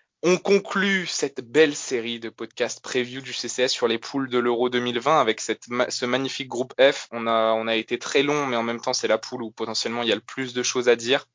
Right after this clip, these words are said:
On vous remercie, euh, tous nos chers auditeurs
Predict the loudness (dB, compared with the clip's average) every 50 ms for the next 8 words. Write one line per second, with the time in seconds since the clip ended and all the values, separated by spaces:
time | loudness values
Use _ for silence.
0 | _ -20 -20 -20 -20 -20 _ _ -2 -2 0 2 2 4 4 4 2 2 0 -2
1 | -6 -6 -8 -8 -10 -10 -6 -4 -2 -2 -2 -2 -2 -2 -2 -2 -4 -4 -6 -10
2 | -12 -10 -8 -6 -6 -4 -2 0 2 4 4 2 2 -2 -6 -8 -10 -12 -10 -4
3 | -2 2 4 4 4 2